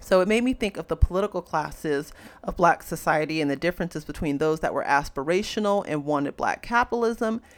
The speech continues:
and those that wanted to eradicate a racialized class system and sided with the black masses of working people.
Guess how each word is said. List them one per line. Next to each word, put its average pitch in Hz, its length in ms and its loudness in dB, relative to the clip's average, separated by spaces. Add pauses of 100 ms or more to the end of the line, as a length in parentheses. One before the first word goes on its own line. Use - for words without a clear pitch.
(180)
and 170 180 0
those 175 280 4
that 160 220 2
wanted 156 300 -2
to - 140 -4
eradicate 151 720 0
a 147 100 -6
racialized 143 680 -2
class 143 360 2
system 131 360 -6
and 127 120 -4
sided 139 440 0
with - 100 -12
the 131 60 -10
black 123 320 -8
masses - 560 -6
of 139 160 -14
working - 360 -12
people. - 480 -10